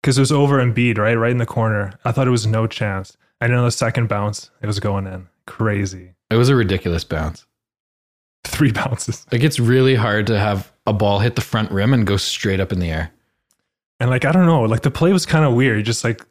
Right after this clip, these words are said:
Speaker 1: had the ball at top of the key, like, six dribbles to the corner, fade away. It would've went in. And they comparing it to that V C shot in two thousand and one or whatever against Philadelphia.
Speaker 2: Mm.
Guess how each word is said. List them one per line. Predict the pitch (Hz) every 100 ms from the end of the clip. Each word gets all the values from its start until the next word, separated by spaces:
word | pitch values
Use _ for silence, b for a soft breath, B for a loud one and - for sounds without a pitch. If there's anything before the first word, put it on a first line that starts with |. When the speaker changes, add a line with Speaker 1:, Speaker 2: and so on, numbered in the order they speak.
| _
Speaker 1:
had | - 156 135
the | 135
ball | 120
at | 120
top | 135 120
of |
the | 117
key, | - 120 117
like, | 120 -
six | - 180 -
dribbles | - 139 139 -
to |
the | 135
corner, | 131 - 123 117
fade | - 117
away. | 113 107 107 95
It | - - -
would've | 110
went | 117 120
in. | 127 113 95 _ _ _ _ _ _ _ _ _
And | -
they | 113
comparing | - 113 113 113
it |
to | 110
that | 117 107
V | 101 110
C | - 110
shot | - 113 123 - _
in | 107
two | -
thousand | 113 107 107 107
and | 104
one | 107
or | 113
whatever | 110 110 113 135 135 -
against | 101 104 104
Philadelphia. | - 101 104 101 -
Speaker 2:
Mm. | 95 95 90 87